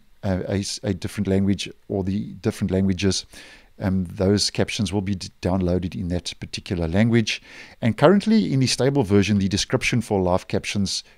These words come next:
currently reads, "Automatically creates captions for English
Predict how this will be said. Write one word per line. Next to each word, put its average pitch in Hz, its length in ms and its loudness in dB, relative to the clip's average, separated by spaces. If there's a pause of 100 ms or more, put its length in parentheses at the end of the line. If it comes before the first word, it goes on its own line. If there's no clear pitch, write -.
currently 110 420 2
reads, 98 480 0
"Automatically 110 520 0
creates 101 360 0
captions - 460 -2
for - 260 -2 (120)
English 165 480 4